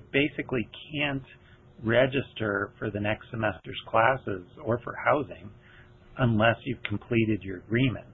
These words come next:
So there's, um, there's some pretty strong teeth to, uh, these agreements, and rather than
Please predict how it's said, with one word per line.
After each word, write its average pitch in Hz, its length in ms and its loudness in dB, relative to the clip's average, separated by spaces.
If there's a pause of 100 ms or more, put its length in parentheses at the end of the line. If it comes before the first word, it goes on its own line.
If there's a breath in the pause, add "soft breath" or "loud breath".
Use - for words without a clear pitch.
(720 loud breath)
So 110 240 4
there's, 107 220 2 (280)
um, 95 480 0 (720)
there's 127 260 0
some 110 120 -2
pretty 156 240 -2 (160)
strong 120 460 4 (160)
teeth 151 260 -4 (460)
to, 107 420 -2 (180)
uh, 101 240 -6
these 117 220 -2
agreements, 110 540 0 (120)
and 107 280 -10 (180)
rather 127 460 6
than 98 240 -8